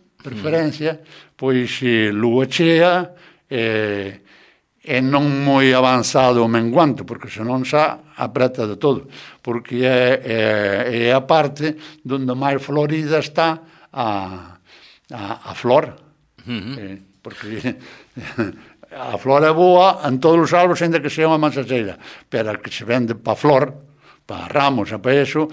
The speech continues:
Speaker 1: canto máis bonita e elegante estea, pois moito mellor. Entonces, eh, aproveitando esa, esas fechas é o ideal, non?
Speaker 2: Moi
Speaker 1: Eh,
Speaker 2: ben. Algo máis hai que apuntar,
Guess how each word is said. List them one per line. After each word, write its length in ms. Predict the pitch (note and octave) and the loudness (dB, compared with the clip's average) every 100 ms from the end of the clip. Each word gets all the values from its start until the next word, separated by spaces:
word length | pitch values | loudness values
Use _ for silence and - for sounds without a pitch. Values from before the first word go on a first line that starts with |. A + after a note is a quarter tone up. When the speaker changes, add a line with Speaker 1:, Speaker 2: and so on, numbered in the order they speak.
| - - | -8 -16
Speaker 1:
canto 320 | A2+ G#2+ G#2 | -10 -10 -8
máis 240 | G#2 G#2+ | -6 -6
bonita 400 | G#2 A#2 D3+ D3 | -4 0 0 -2
e 80 | A#2 | -6
elegante 480 | G#2+ A2 B2 B2 C3+ | -6 -2 -2 -2 -6
estea, 320 | - C#3 D3 | -4 0 0
pois 160 | C#3+ C#3 | 0 -2
moito 240 | D#3+ D#3+ | -2 -4
mellor. 400 | G#2+ G2 B2 - - - _ | -8 -4 -4 -4 -16 -20 _
Entonces, 480 | A#2 A#2+ B2 B2+ | -8 -6 -8 -12
eh, 240 | C3 - _ | -14 -18 _
aproveitando 720 | A2 A#2 A#2 A2+ B2 A#2+ B2 | -8 -4 -4 -4 -4 -2 0
esa, 480 | B2+ B2+ B2+ B2 B2 | 0 0 0 0 -2
esas 240 | B2 C3 B2 | -6 -10 -8
fechas 400 | C#3 C#3 D3 C#3+ - | -6 -4 -6 -8 -10
é 160 | C3 | -6
o 160 | B2 A2 | -4 -4
ideal, 400 | G#2 G2 G#2+ G#2+ F2+ | -6 -6 -6 -6 -6
non? 320 | C3 C#3 - _ _ _ _ | -6 -8 -12 _ _ _ _
Speaker 2:
Moi 160 | E3 D#3+ | 0 0
Speaker 1:
Eh, 40 | |
Speaker 2:
ben. 80 | D3 C#3+ - _ - - - - _ | 0 -4 -14 _ -20 -20 -20 -20 _
Algo 240 | C3+ D3 | 2 2
máis 160 | D#3 D#3+ C#3+ | 4 2 2
hai 160 | C#3+ | 0
que 80 | C3 | 2
apuntar, 640 | C3+ C3 B2 B2+ C3+ D3+ | 2 2 0 -2 2 4